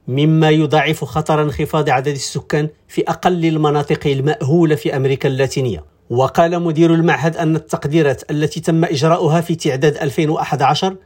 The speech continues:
قدرت أن عدد السكان في الوقت الحاضر هو حوالي ثلاثة فاصل خمسة مليون نسمة في الأوروغواي.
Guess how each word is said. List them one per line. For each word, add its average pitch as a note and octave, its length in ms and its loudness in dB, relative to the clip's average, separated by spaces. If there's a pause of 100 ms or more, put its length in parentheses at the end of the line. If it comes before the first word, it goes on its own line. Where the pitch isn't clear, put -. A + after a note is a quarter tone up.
(120)
قدرت D#3+ 460 2
أن E3 220 2
عدد D3 280 0
السكان E3 520 0
في - 80 -2
الوقت D3+ 320 -2
الحاضر D#3 400 0
هو D#3 180 2
حوالي D#3 420 0
ثلاثة D#3 360 -2
فاصل D3 260 -4
خمسة D3+ 360 -2
مليون C#3+ 320 -2
نسمة E3+ 340 -2 (220)
في - 140 -6
الأوروغواي. C#3 540 0